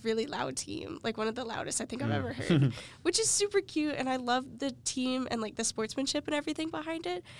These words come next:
Speaker 1: But as soon as I stepped out to, like, go upstairs to do something or whatever, I could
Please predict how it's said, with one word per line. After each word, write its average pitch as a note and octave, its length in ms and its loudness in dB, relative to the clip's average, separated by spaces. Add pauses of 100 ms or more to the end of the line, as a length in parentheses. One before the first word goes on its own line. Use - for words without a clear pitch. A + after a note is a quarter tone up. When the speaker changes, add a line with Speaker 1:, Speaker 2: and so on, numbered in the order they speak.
(340)
Speaker 1:
But A#3+ 240 -2 (500)
as A#3 80 -2
soon C#4 200 2
as D4+ 100 0
I B3+ 60 2
stepped - 320 -2
out - 320 -2
to, - 100 -4
like, G#3+ 240 -6 (340)
go G#3 200 -2
upstairs - 440 -4
to - 120 -4
do - 100 -8
something - 340 -4
or D4 80 -4
whatever, - 380 -4 (320)
I A3+ 60 -8
could A3+ 220 -2